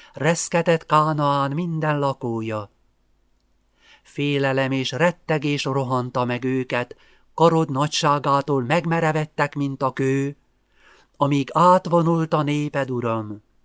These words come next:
amíg átvonult ez a te néped, melyet birtokba vettél.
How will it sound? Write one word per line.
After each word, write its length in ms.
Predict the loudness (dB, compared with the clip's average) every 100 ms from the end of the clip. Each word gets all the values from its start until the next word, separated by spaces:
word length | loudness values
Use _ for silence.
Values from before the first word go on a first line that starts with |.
| _ _ _ _ -6
amíg 280 | -4 -2 2
átvonult 720 | 4 4 2 0 2 0 -2
ez 200 | -2 0
a 100 | 0
te 180 | 2 0
néped, 640 | 0 -2 0 -2 -2 -6 _ _ -20 -6
melyet 400 | 0 2 2 0
birtokba 600 | 0 0 -2 -6 -4 -4
vettél. 800 | -4 -6 _ -8 -8 -6 -8 -12